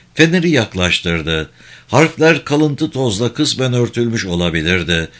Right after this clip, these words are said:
ama yağmur hepsini temizliyordu. Dört harf açık hale gelmişti. Cassandra onun dikkatini yoğunlaştırdığı yere bakınca yazıyı fark etti.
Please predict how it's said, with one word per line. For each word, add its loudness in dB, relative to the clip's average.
ama -4
yağmur 0
hepsini 0
temizliyordu. -2
Dört 4
harf 0
açık -2
hale 2
gelmişti. 0
Cassandra 4
onun 0
dikkatini -2
yoğunlaştırdığı 0
yere 0
bakınca -2
yazıyı 0
fark -4
etti. -2